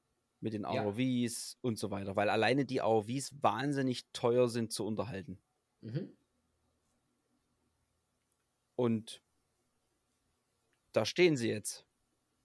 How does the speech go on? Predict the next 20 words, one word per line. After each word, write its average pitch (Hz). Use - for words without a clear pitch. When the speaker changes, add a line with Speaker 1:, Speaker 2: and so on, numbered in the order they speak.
Speaker 1:
Und 117
die 110
kanadische, 101
es -
ist -
ja, 156
das -
kommt 110
noch 98
dazu, 160
dass 113
die 104
kanadische 104
Küstenwache, 165
beziehungsweise 113
nein, 104
die -
T 131
S 113
B, 175